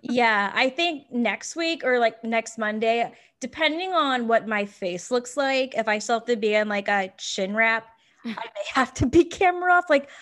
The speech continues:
Speaker 2: Yeah.
Speaker 1: I fully plan on going back to work. And I know the people at my surgery center were saying, like,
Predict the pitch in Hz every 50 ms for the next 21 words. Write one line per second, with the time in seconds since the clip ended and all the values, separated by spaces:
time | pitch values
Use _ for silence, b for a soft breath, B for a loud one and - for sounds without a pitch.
0 | B - 277 294 349 381 415 415 403 339 269 226 208 196 190 202 220 220 208 _
1 | - 302 311 381 392 311 - - - 240 254 285 277 247 226 220 196 220 233 240
2 | 240 233 220 214 196 208 196 208 - - - - 226 190 185 185 180 185 185 180
3 | 175 - - 214 226 226 233 226 233 226 226 233 220 202 208 _ _ _ _ _
4 | _ _ _ _ _ _ - - - 240 233 247 269 - 262 254 247 - 226 226
5 | 220 214 220 220 220 208 214 208 208 208 208 214 208 208 208 202 208 202 202 214
6 | 208 202 208 208 202 202